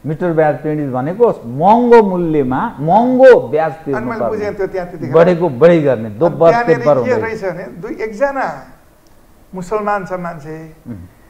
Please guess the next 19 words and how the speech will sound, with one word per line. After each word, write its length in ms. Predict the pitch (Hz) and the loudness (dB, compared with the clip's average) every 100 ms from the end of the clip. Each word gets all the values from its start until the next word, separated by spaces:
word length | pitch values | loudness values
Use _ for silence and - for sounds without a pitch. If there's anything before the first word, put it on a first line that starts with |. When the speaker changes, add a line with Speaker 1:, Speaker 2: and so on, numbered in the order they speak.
| - - | -16 -6
Speaker 2:
एकजना 400 | 214 185 226 220 | -4 -2 -2 -2
हिन्दू 420 | 160 151 175 185 | -6 -8 -2 -2
छ। 120 | 175 | -2
Speaker 1:
मह्म। 720 | 165 160 160 160 - 107 104 87 _ _ _ _ | -8 -8 -12 -18 -16 -14 -14 -18 _ _ _ _
Speaker 2:
किनभने 260 | - 202 196 | -8 -6 -4
मैले 220 | 202 202 | -2 -2
मुसलमान 420 | 190 185 208 202 | -4 -8 -6 -4
देशहरूमा 380 | 196 190 196 190 | -4 -6 -6 -6
पनि 120 | 190 | -6
धेरै 200 | 185 170 | -8 -8
काम 220 | 196 185 185 | -8 -8 -6
गरेको 240 | 190 190 | -4 -6
छु, 80 | - | -8
हिन्दू 240 | 180 175 | -8 -6
देशमा 240 | 185 - 175 | -8 -8 -14
पनि 160 | 185 | -14
काम 220 | 190 185 180 | -12 -12 -10
गरेको 220 | 180 170 | -10 -10
हुन्छु। 240 | 156 160 | -12 -18